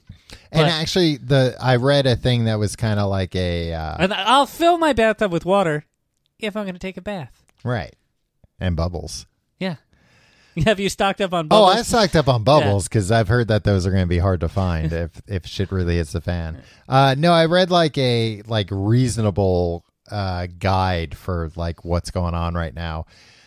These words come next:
Speaker 1: And they were like, "It wouldn't be a terrible idea to slowly stock up on non-perishable food."
Speaker 2: Yeah, I'm going out tomorrow, Tom. I got my plan. I'm gonna buy some dried beans 'cause I have an Instant Pot.
Speaker 1: Mm-hmm.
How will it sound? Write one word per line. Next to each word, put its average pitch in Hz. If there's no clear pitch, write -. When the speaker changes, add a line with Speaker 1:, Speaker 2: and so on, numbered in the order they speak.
Speaker 1:
And 117
they 120
were 117
like, 113
"It 196
wouldn't 247
be 214
a 156
terrible 135
idea 131
to 98
slowly 107
stock 98
up 92
on 87
non-perishable 87
food." -
Speaker 2:
Yeah, 160
I'm 160
going 175
out 165
tomorrow, 156
Tom. 156
I 143
got 127
my 127
plan. 123
I'm 131
gonna 127
buy 120
some 120
dried 123
beans 139
'cause 120
I 113
have 110
an 123
Instant 139
Pot. 156
Speaker 1:
Mm-hmm. 90